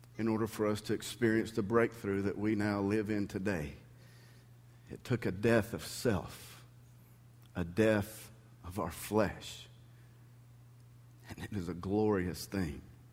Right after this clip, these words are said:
There's not a problem in this world that death won't fix. But here's the kicker to that. And this is something, if we can really grasp hold of, I believe it would change everything, and that is this.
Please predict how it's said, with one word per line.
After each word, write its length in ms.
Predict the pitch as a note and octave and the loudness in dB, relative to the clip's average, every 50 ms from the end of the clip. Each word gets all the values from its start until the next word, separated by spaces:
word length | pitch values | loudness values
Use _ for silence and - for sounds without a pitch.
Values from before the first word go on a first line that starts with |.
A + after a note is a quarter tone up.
| - - - - - - - - - - - - - - | -20 -20 -20 -20 -20 -20 -20 -20 -20 -20 -20 -20 -16 -12
There's 140 | E2 F#2 F#2 | -10 -4 0
not 200 | A2+ G#2+ G#2 F#2+ | 2 2 4 2
a 60 | F2 | 0
problem 600 | - - - - - B2+ B2+ B2+ B2 A#2+ A#2 A#2 | -2 -6 -10 -2 2 4 6 6 6 4 4 2
in 100 | A2 A2 | 2 2
this 240 | A2 G#2 G#2 - - | 2 0 -2 -4 -2
world 400 | G#2 G#2+ G#2 F#2 F2 F2+ D#2+ - - - - - - - - - - - - - - - - - - - - | -2 0 0 0 -2 -4 -8 -10 -14 -18 -20 -20 -20 -20 -20 -20 -20 -20 -20 -20 -20 -20 -20 -20 -20 -10 -4
that 200 | G#2 G2 - G#2 | -4 -4 -2 2
death 280 | G#2+ G#2 F#2 F#2+ - - | 2 2 2 2 -2 -2
won't 200 | G2+ F#2 F2+ - | -4 -4 -4 -4
fix. 560 | - - - D#2 - - - - - - - - - - - - - - - - - - - - - - - - - - - - - - - - - - - - - - - - - - - - | -6 -8 -8 -8 -8 -10 -14 -16 -18 -18 -18 -18 -20 -20 -20 -20 -20 -20 -20 -20 -20 -20 -20 -20 -20 -20 -20 -20 -20 -20 -20 -20 -20 -20 -20 -20 -20 -20 -20 -20 -20 -20 -20 -20 -20 -20 -8 -4
But 100 | - F#2+ | -4 0
here's 260 | F#2 A#2 B2 A#2+ A2+ | 4 4 4 4 4
the 100 | - G#2+ | 0 -4
kicker 340 | - - B2 A2 - G#2+ F#2 | -2 0 -2 -2 0 -2 -2
to 140 | E2+ F2 E2 | -2 0 -2
that. 260 | D#2+ D#2+ C#2+ B1+ - - - - - - - - - - - - - - - - - - - - - - - - - - - - - - - - - - - - - - - - - | 0 -2 -4 -4 -8 -12 -18 -20 -20 -20 -20 -20 -20 -20 -20 -20 -20 -20 -20 -20 -20 -20 -20 -20 -20 -20 -20 -20 -20 -20 -20 -20 -20 -20 -20 -20 -20 -20 -20 -20 -20 -20 -20 -18 -6
And 80 | E2 F#2+ | 0 0
this 180 | A#2 A#2+ - B2+ | 0 2 0 -2
is 80 | A2 | -2
something, 420 | - - C3 B2+ A#2+ - B2 A2 G#2+ | 2 4 6 6 6 4 4 2 2
if 120 | G2+ - | 2 4
we 120 | A#2+ A#2+ | 2 2
can 200 | A#2+ - A2 G#2+ | 4 4 2 4
really 240 | G#2+ A2+ A#2+ B2 A#2 | 6 6 6 6 6
grasp 380 | G#2+ A2+ A2 G#2 A2 A2 A2 - | 4 4 4 4 4 2 0 0
hold 320 | - A#2 A2 G#2+ G2+ G2 | 2 4 4 6 4 4
of, 180 | F#2+ F#2+ F2+ F#2+ | 2 2 2 2
I 80 | F#2+ | 2
believe 380 | F#2+ F2+ G2+ G2 G2+ G2+ F#2 G2 | 2 2 2 0 2 0 0 0
it 120 | G#2 - | -2 -2
would 120 | - G#2+ F#2+ | -2 -4 -6
change 360 | - - G#2+ G#2 G2+ F#2+ F#2+ | -4 -2 0 0 0 0 0
everything, 500 | F#2+ F#2 F2 F#2 F2 - F#2+ F#2 F#2 F#2 | 0 0 0 -2 -6 -4 -4 -2 -2 -2
and 120 | F2+ F2+ | -2 0
that 140 | F#2 F#2+ F#2+ | 0 0 -2
is 160 | F#2+ F#2+ F#2+ | -2 -4 -6
this. 540 | G2 G2 F#2+ F2+ E2+ E2+ F#2 - - - - | -4 -4 -2 -2 -2 -4 -6 -10 -12 -14 -16